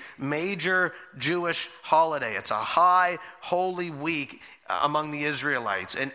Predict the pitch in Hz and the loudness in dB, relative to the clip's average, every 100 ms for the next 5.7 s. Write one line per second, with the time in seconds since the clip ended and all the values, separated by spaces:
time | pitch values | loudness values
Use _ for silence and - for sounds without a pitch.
0 | - 180 214 - - 175 175 - - 160 | -4 -2 -2 -4 0 2 2 -4 -4 0
1 | 185 180 139 135 127 127 135 165 185 180 | 0 0 -2 -4 -6 -2 2 2 2 0
2 | 160 156 165 151 127 147 170 170 151 - | 2 2 -2 -6 -2 0 0 -2 -2 2
3 | 151 - 151 - 151 143 - 147 113 - | 2 2 -4 -2 -2 -2 -4 -4 -2 -2
4 | 151 143 135 156 143 147 143 135 131 143 | 0 0 0 0 2 0 0 0 2 2
5 | 151 147 147 139 123 95 - | 2 -2 2 2 2 -2 -8